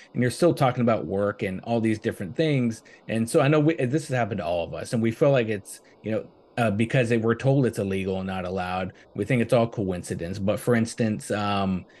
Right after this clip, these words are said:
I know I was speaking with some people in the office, uh, just this last week, and we're talking about there's this new A I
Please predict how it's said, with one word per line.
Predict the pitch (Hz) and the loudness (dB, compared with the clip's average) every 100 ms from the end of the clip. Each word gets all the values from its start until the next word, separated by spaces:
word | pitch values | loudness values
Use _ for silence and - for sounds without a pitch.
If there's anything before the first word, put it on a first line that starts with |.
| - | -6
I | 127 | 0
know | |
I | 127 | 2
was | 113 | 0
speaking | - 120 113 113 | 0 0 2 0
with | 104 | -2
some | - 95 | -6 -6
people | 117 104 104 101 98 95 90 - - | -4 -2 0 0 2 0 -4 -10 -16
in | - | -6
the | 107 | -2
office, | 104 107 - 101 90 | -2 -2 -2 -4 -4
uh, | - 95 | -6 -4
just | 95 139 | -2 -2
this | 165 143 | 0 0
last | 143 127 113 | 2 2 0
week, | 113 107 143 - | -2 0 0 -2
and | 101 | -6
we're | 101 | -4
talking | - 107 120 107 | -2 -4 -2 -4
about | 98 104 98 98 - - - | -2 -2 -2 -4 -8 -16 -6
there's | 104 98 | -4 -4
this | 95 | 0
new | 117 117 113 | 4 4 4
A | 113 110 | 4 2
I | 101 98 95 92 92 | 2 0 -2 -4 -8